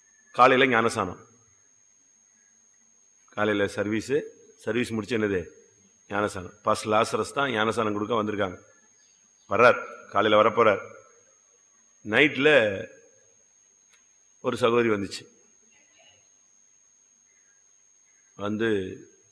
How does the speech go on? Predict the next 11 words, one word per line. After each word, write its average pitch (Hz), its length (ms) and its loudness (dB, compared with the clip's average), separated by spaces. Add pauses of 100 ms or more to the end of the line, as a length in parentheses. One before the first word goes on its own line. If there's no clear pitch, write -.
(100)
அறிக்கை 107 260 -6
செஞ்சு, 95 280 -14 (3750)
"இப்படி 101 260 -6 (1900)
எங்க 104 160 -4
அப்பா 117 220 2 (120)
சாவுக்கு 107 380 2 (1300)
நான் 104 280 0
தான் 117 180 -2 (920)
காரணம்." 92 520 -8 (1900)
எப்படி 113 240 0
இருக்கும்? 92 260 -6